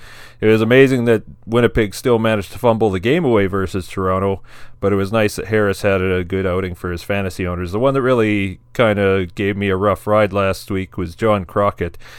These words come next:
I expected a lot more out of him after the way that he was able to put up six or seven yards a carry consistently with John Jennings under center.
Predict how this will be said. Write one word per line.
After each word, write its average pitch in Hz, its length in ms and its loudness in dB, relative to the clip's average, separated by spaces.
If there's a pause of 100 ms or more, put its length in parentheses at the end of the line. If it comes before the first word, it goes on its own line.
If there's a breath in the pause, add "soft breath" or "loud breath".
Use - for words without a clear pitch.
(160 loud breath)
I 127 80 6
expected 123 480 2
a 113 80 2
lot 113 260 4
more 107 360 2
out 98 140 2
of 95 100 -4
him 98 140 -4
after 101 300 -2
the 90 120 -4
way 101 160 2
that - 120 -4
he 104 140 -4
was 98 160 -2
able 104 200 0
to 95 80 -4
put 104 260 -2
up - 180 -2
six - 300 -4
or 95 80 -2
seven 101 340 0
yards 98 240 0
a 92 60 -8
carry 101 320 -2
consistently 95 720 -4
with 90 160 -6
John 101 260 0
Jennings 98 420 -4
under 92 220 -6
center. 87 460 -6